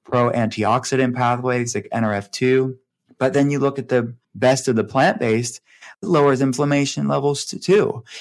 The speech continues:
It, but it also feeds a healthy gut microbiome, which is seventy-five percent of the immune system, because our gut bacteria eat plant fibers. So let's kind of amplify and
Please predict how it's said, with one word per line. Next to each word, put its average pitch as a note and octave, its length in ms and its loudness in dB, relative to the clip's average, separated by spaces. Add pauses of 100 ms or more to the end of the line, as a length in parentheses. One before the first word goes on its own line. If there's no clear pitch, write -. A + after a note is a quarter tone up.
(140)
It, C3 260 0
but B2+ 80 2
it C#3 80 4
also C#3 320 2
feeds C3 340 0
a A#2+ 60 2
healthy B2+ 320 0
gut B2 240 0
microbiome, G#2+ 720 0
which G#2+ 180 -2
is G#2 140 -2
seventy-five B2 540 0
percent A#2 280 -2
of A2+ 60 0
the A#2+ 80 2
immune A#2+ 260 2
system, A2 380 -4
because A2 300 -2
our G#2 180 -4 (260)
gut D3+ 200 -2
bacteria A#2 680 0 (440)
eat C#3 200 2
plant G3+ 300 -2
fibers. - 480 -2 (300)
So - 120 -6
let's D#3+ 260 0
kind G3+ 220 -2
of - 200 -2
amplify C3+ 640 0
and A#2 380 0